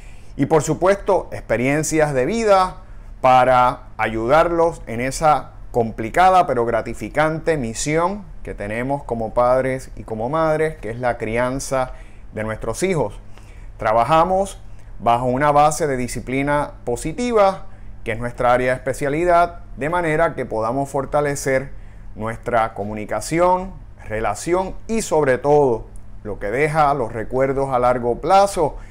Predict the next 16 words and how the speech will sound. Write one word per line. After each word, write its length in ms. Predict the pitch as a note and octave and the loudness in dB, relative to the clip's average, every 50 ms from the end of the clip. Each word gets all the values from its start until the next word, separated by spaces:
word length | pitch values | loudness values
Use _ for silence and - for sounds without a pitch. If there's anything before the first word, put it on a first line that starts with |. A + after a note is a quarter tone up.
| - - - - - | -16 -14 -14 -10 -2
la 180 | - A#2 A#2+ A#2 | 2 2 2 2
conexión 760 | C3 B2+ B2 B2 A2+ - - D#3+ E3 E3 E3+ E3+ F3 D#3+ D3+ | 2 0 -2 -2 -4 -4 0 2 4 6 6 4 2 -2 -6
con 440 | - - D3 D#3 E3 F3 E3+ D3 B2+ | 0 2 4 4 4 2 0 -4 -2
nuestros 420 | C3+ C#3+ D3 - - D3 D3 C#3 | -2 -2 -4 -4 -4 -2 -2 -2
niños. 600 | A#2 A#2+ C#3+ D#3 D#3+ D3 C3 A2 F#2+ G2 - - - - - - - - - - - - - - - - | 0 0 0 0 0 0 -2 -4 -4 -6 -10 -14 -14 -14 -14 -14 -14 -14 -16 -16 -16 -16 -14 -14 -10 0
Hoy 280 | - C3 D3 D#3 E3 | 2 4 4 6 4
vamos 280 | D#3+ D#3 D#3 E3 E3+ E3 | 4 4 4 4 2 0
a 60 | D#3 | 0
tener 240 | C3+ D3+ D3 D3 D#3 | 0 0 0 2 2
un 120 | D#3 D#3 | 2 0
episodio 880 | D#3 D3 C#3+ C3+ B2+ - F3+ F3 F3+ F3 E3 E3 F3 E3+ E3+ F3 E3+ - - | 0 -2 -2 -4 -2 2 4 4 6 6 4 4 4 4 4 4 2 -4 -10
de 320 | G2+ G2 F#2+ A2+ A2+ A2 | -12 -6 -2 0 0 0
gran 320 | G2 A#2+ C#3+ G3+ A#3 A#3+ A#3 | 0 2 2 2 2 2 2
ayuda 640 | A3 G#3+ F#3 G3+ G3+ G3 G3 F#3 F3+ F3 - - | 0 0 0 2 4 4 4 4 2 2 0 0
para 260 | A#2+ A#2 A2 A#2 A#2 | 0 0 0 0 -2
muchos 540 | A#2+ A#2+ C3+ D#3 F3 E3+ - - F3+ F3 - | -4 -2 -2 -4 -4 -4 -2 -2 -2 -2 -2